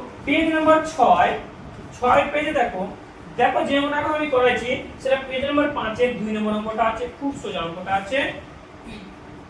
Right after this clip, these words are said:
তারপরে দেখো তিন নম্বরটা খুব সোজা একটা অঙ্ক আছে, খুব ভালো অঙ্ক, পরীক্ষায় প্রায় আসে। চার নম্বরটা করে নিবে, পাঁচ নম্বরটা করে নিবে এবং আট নম্বরটা, বাস এইটুকুনির মধ্যে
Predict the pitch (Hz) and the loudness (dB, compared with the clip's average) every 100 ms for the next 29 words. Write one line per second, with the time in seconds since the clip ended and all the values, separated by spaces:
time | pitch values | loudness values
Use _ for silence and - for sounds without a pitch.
0 | - - - 254 320 311 269 269 - - | -18 -8 2 4 4 2 2 0 -4 -12
1 | - 277 285 294 285 294 294 294 285 - | -6 2 4 6 6 6 4 2 0 -2
2 | 262 262 262 262 262 262 269 262 - 233 | 2 2 0 0 4 4 2 0 -2 2
3 | 226 240 247 226 214 240 240 208 214 226 | 6 6 4 -2 0 0 0 2 4 4
4 | 254 269 - - - - - - - 233 | 4 0 0 -10 -16 -20 -20 -16 2 4
5 | 240 247 254 269 262 254 262 262 277 277 | 4 0 0 0 2 2 2 6 6 4
6 | - - 214 226 240 247 262 254 262 269 | -2 -6 -4 -2 0 0 2 2 2 0
7 | 277 285 294 - - - - - - - | 0 0 0 -6 -12 -18 -20 -20 -20 -20
8 | - - 208 285 277 214 220 208 190 175 | -18 -6 -2 -2 -2 -2 -2 -4 -6 -4
9 | - - - - 233 - 220 214 - 269 | -6 -8 -16 0 2 2 0 -6 -6 -8
10 | 277 240 190 | -8 -6 -6